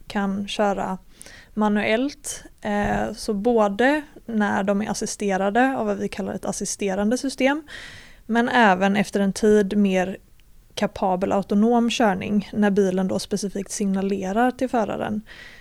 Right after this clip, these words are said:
eh, att han eller hon måste ta över kontrollen och köra manuellt.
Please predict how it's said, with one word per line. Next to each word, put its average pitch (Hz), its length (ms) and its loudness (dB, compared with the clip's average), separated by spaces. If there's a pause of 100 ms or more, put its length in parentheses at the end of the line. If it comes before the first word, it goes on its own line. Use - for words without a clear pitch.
(140)
eh, 202 680 -4
att - 400 -8
han 202 220 -2
eller 202 140 -2
hon 196 160 -6
måste 202 220 -6
ta - 140 -6
över 214 220 -6
kontrollen 208 640 -2
och 226 60 -6
köra 220 220 -6
manuellt. - 560 -12